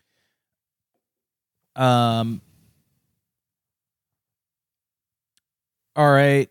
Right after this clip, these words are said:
In lieu of anything better, uh,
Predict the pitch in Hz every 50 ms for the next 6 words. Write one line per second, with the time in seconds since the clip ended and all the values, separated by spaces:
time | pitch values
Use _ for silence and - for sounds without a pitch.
0 | _ _ _ - 143 143 143 143 147 160 170 170 170 165 151 160 156 151 147 151
1 | 139 135 127 113 113 135 147 165 185 190 202 196 190 - - 127 127 123 120 120
2 | 120 117 113 113 113 113 113 113 113 113 113 110